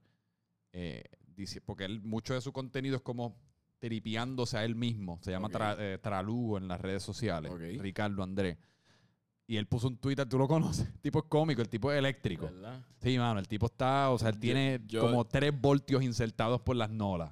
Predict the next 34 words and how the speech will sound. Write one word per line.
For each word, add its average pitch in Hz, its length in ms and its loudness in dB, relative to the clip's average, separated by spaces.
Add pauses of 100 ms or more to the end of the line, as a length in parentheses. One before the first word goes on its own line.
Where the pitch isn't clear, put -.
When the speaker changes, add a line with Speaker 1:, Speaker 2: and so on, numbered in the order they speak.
Speaker 1:
O 98 120 -4
sea, 104 140 -2
el 101 80 -4
tipo 123 180 -2
está 135 340 -2
eléctrico. 98 680 -4
Speaker 2:
Yo 117 240 -2 (160)
pienso 127 340 -2
que 143 140 2
lo 135 100 4
he 120 60 4
visto, 92 340 -2
pero, 92 140 -4
o 87 60 -6
sea, 98 120 -10
Speaker 1:
Lo, 147 220 2
lo 131 160 8
tienes 135 220 0
que 151 80 -4
haber 151 120 0
visto 156 220 -6
Speaker 2:
Sí, 143 80 -4
Speaker 1:
porque 120 140 0
Speaker 2:
sí, - 60 -4
Speaker 1:
se 120 40 0
ha 117 60 2
ido 120 100 0
Speaker 2:
sí. 123 60 0
Speaker 1:
viral 117 200 2
dos 110 140 0
o 107 60 -2
tres 107 160 -4
veces. 85 340 -6
Speaker 2:
Ya. - 80 -18